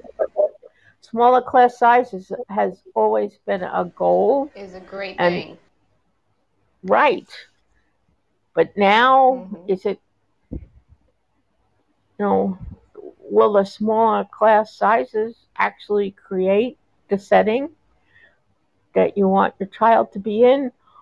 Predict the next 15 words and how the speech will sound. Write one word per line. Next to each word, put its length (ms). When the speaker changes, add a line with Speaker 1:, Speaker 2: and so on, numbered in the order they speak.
Speaker 1:
or 280
just 360
be 200
sort 320
of 240
a, 320
"Sigh, 1000
we 100
have 160
to 160
do 160
this"? 460
<laughs> 240
You 200
want, 280